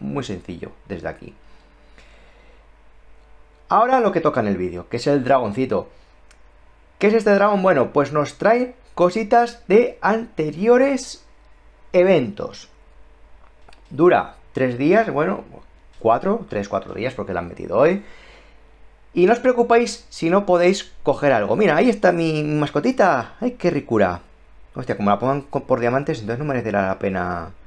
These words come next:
comprarla. Bueno, el caso, que no os preocupéis porque va a venir eventualmente como el burro, ¿vale?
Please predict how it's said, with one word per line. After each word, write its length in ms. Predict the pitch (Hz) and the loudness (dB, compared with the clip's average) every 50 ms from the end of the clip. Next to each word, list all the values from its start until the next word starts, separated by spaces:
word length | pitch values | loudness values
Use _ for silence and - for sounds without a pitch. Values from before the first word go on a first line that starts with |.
| - - - - - - - - | -20 -20 -20 -20 -20 -20 -20 -12
comprarla. 560 | - 95 90 - - 143 - - 87 82 - - - - - - - | -12 -12 -6 -2 -2 -2 0 -2 -6 -10 -10 -14 -20 -20 -16 -2 0
Bueno, 240 | 156 139 107 - - - - - - - | 2 2 2 0 -4 -12 -20 -20 -16 -4
el 140 | - 170 160 | -2 0 2
caso, 320 | 165 208 - 139 - - - - - | 2 0 0 0 -4 -6 -10 -16 -6
que 380 | - 156 156 151 151 147 147 147 | -2 2 4 4 6 6 4 2
no 80 | 156 190 | 0 -2
os 60 | 196 | -2
preocupéis 480 | - 196 175 170 165 208 214 226 208 | -2 -2 -2 0 2 2 2 2 0
porque 540 | - - - 190 208 208 208 - 220 220 220 | -2 0 0 2 2 0 -2 2 2 2 4
va 180 | 196 196 190 180 | 4 2 2 2
a 20 | |
venir 380 | 170 160 160 180 190 202 202 - - | 2 2 2 2 2 2 0 -4 -4
eventualmente 1300 | - 156 147 147 147 147 131 - 135 139 143 139 135 135 147 185 208 202 196 202 214 214 - - - - - - - - - - - - - - - | 0 2 2 2 2 0 -4 -4 0 2 2 2 2 0 0 2 2 0 2 2 0 0 0 -2 -8 -16 -20 -20 -20 -20 -20 -20 -20 -20 -20 -20 -4
como 260 | - 180 190 196 202 | 0 0 2 4 4
el 80 | 185 156 | 4 4
burro, 320 | 139 156 165 156 113 107 | 4 4 4 4 4 2
¿vale? 320 | 104 123 143 170 196 214 | 2 2 2 2 0 -4